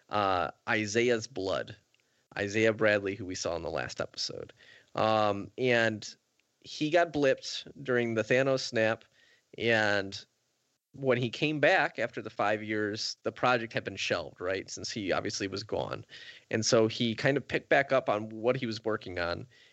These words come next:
and supposedly created twenty doses of a kind of improved version of Erskine's original super soldier serum because he didn't want the super soldiers, super soldiers to appear, like, buff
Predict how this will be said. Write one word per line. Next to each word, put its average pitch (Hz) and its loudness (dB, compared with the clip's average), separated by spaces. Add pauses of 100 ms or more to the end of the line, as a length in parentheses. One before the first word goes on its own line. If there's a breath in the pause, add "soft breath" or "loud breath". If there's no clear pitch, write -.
(140 soft breath)
and 113 0
supposedly 156 2
created 131 2
twenty 156 2
doses 139 2
of 120 0
a 104 2 (540)
kind 127 2
of 110 -2
improved 165 -2
version 131 4
of 110 0
Erskine's 123 0 (240)
original 127 2
super - -6
soldier 104 -2
serum 101 0
because 117 0
he 123 -6
didn't 170 2
want 156 2
the 127 -2
super 135 -2
soldiers, 120 0
super 190 -4
soldiers 127 2
to 135 2
appear, 123 2
like, 104 2
buff - 0